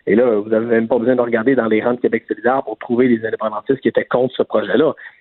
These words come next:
Des gens comme M. Parizeau, par exemple, on ne peut pas reprocher de pas être, euh, <laughs> de pas être proche du Parti québécois, euh, a clairement dit que c'était un geste qui avait divisé les indépendantistes puis nuit au mouvement indépendantiste. Donc, la famille indépendantiste,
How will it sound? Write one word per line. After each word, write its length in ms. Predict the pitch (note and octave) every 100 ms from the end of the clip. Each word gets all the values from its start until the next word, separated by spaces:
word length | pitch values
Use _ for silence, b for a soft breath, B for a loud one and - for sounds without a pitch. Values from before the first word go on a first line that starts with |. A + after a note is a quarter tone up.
| _
Des 140 | A#2 A2
gens 160 | B2
comme 200 | A#2+ A2+
M. 180 | A2 A#2
Parizeau, 680 | A2 - A2 C#3 G3+ C#3+ A2
par 140 | A2 G#2
exemple, 340 | G#2+ A2 G2+ G2
on 40 |
ne 40 |
peut 80 | G2+ -
pas 100 | A#2
reprocher 600 | A2 G#2 F#2+ - B2 A#2
de 140 | G#2+
pas 300 | G2+ A#2+ A2+
être, 240 | A#2+ - G#2
euh, 840 | G2+ - G#2 F#2 - A#2+ G#2 G#2
<laughs> 20 |
de 80 | G#2+
pas 200 | - A2+
être 220 | - G#2+
proche 280 | G2 B2+ A#2+
du 60 | -
Parti 200 | A2+ -
québécois, 480 | G2+ - C#3 F3+ G#3+ B B B G#2+
euh, 340 | F#2+ G2 - -
a 140 | A2 -
clairement 460 | - C3 A#2 A2 A2+
dit 180 | D3+ A#3+
que 60 | -
c'était 380 | G#2+ - D3+ F3+
un 180 | A2+ G#2+
geste 240 | C#3+ F3+
qui 100 | A#2+
avait 220 | A2+ C#3+ b b _ B2+
divisé 440 | C3+ B2+ A#2+ C#3+
les 220 | F#3+ C3
indépendantistes 520 | A2+ A2+ G#2+ - A2+ -
puis 120 | B2
nuit 260 | B2+ G3
au 60 | D3+
mouvement 280 | A2+ G2+ G#2+
indépendantiste. 560 | G2 F#2+ G#2 - -
Donc, 220 | G2 C#3+ B B B B
la 140 | C3 C3
famille 360 | C3+ D3 G3+
indépendantiste, 600 | D#3 B2+ A#2+ A2 - F#3